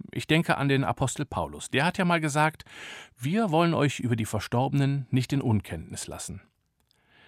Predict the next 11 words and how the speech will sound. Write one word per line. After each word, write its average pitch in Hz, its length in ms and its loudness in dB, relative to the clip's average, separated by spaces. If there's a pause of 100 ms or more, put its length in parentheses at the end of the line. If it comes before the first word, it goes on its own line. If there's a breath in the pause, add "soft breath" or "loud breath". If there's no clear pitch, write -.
(320 soft breath)
Dass - 160 -4
mir 95 120 0
das 143 260 0
aber 101 180 -2
mal 82 300 -8
ein 90 260 -6
Kobold 110 720 -6
so 147 320 0
wunderbar 175 500 2
erklären 131 480 0
würde, 120 320 -2